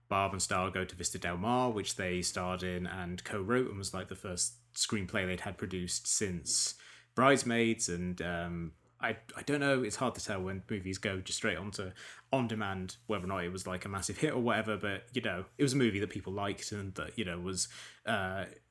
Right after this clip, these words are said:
seemed to kind of get a lot of response on Twitter at least, so clearly people saw it and liked it, and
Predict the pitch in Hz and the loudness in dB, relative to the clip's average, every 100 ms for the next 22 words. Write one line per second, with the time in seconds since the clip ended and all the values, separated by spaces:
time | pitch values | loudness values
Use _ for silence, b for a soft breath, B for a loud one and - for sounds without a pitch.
0 | _ - 123 104 110 98 - - - 104 | _ 2 2 2 0 -2 -4 -14 -6 -4
1 | 98 87 98 92 92 - 107 101 - 95 | 0 0 0 -2 -2 -2 -2 -4 -4 -2
2 | - 117 117 101 107 101 - - - 92 | -2 -2 -2 0 0 0 0 2 2 0
3 | 92 B B B B - 165 113 104 90 | -2 B B B B 8 10 8 2 -4
4 | - 107 98 80 95 107 113 87 107 101 | -2 0 0 -2 0 0 0 -2 -4 -4
5 | 90 B B - 101 95 101 107 104 101 | -8 B B -2 -2 0 -2 -2 -4 -8